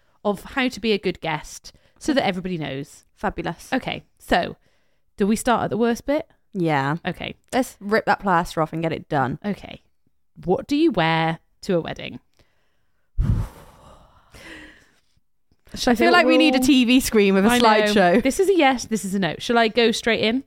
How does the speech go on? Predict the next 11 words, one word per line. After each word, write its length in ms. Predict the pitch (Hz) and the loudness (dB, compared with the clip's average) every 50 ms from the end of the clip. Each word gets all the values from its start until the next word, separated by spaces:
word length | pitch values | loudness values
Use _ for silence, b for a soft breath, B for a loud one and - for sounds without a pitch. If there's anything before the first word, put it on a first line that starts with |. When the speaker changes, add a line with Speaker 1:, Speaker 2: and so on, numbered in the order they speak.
| _ _ | _ _
Speaker 2:
Yep. 260 | - 196 - - _ _ _ _ _ _ _ _ _ _ _ _ - - b b b b b b b b _ _ _ | -2 -2 -2 -4 _ _ _ _ _ _ _ _ _ _ _ _ -20 -20 b b b b b b b b _ _ _
Speaker 1:
Don't 140 | - 196 196 | -2 0 0
wear 160 | - 269 294 | 0 0 2
white 260 | 226 185 180 208 - - | 2 2 2 2 0 -4
to 80 | - | -6
somebody 180 | 190 208 190 190 | -4 -4 -2 -2
else's 220 | 190 180 - 202 170 | -2 -4 -4 -4 -6
wedding. 340 | 175 160 160 - 175 165 - _ - | -4 -4 -6 -8 -10 -12 -8 _ -2
Speaker 2:
Don't 480 | 247 226 214 202 185 - - - - | 0 0 0 -2 -4 -8 -18 -20 -16
wear 420 | 226 202 180 180 170 165 160 160 - - | -10 -4 -2 0 2 2 2 2 0 -4
white 480 | 175 170 175 160 151 147 156 - - | -4 0 2 2 2 2 0 -4 -10